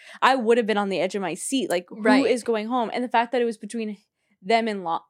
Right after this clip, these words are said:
Speaker 1: um,
Speaker 2: Ron and Lana, and it was, like, a good, it was, like, the most suspenseful dumping
Speaker 1: <laughs>
Speaker 2: e-, this whole season, and it's just like, boom, ruined it.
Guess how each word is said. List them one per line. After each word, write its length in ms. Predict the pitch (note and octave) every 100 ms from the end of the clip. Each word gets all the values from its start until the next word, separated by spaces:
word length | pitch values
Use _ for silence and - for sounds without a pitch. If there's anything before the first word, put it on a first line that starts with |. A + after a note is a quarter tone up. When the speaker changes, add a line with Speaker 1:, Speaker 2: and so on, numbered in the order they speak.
| _ -
Speaker 1:
um, 480 | G#3+ G3 F3+ E3+
Speaker 2:
Ron 300 | G3 G#3+ A3
and 160 | A3+ F#3+
Lana, 440 | E3+ A3+ A#3 A#3+ G3+
and 260 | G3 F#3+ - - -
it 80 | C4+
was, 200 | D#4+ F4+
like, 140 | F#4
a 100 | D#4 C4 -
good, 460 | C#4 D4 C#4 A#3+ A3 -
it 60 |
was, 160 | D#4 E4+
like, 160 | D#4+ D#4+
the 80 |
most 340 | C#4+ B3+ C#4 -
suspenseful 580 | C#4+ - A#3 B3+ A#3+ G#3+
dumping 440 | G3+ G#3 - A#3 A#3
Speaker 1:
<laughs> 100 | -
Speaker 2:
e-, 280 | A3+ - A#3+
this 220 | C4+ C4+
whole 260 | G#4+ B3+ E4
season, 560 | - B3+ B3+ G#3 G3
and 140 | G#3+ A#3
it's 120 | A#3
just 140 | A#3
like, 200 | A3+ G3+ - - - - _ _ _ _
boom, 420 | A#3+ A#3+ A3+ A3 -
ruined 340 | B3+ D4+ D#4+ D4
it. 240 | C4+ B3+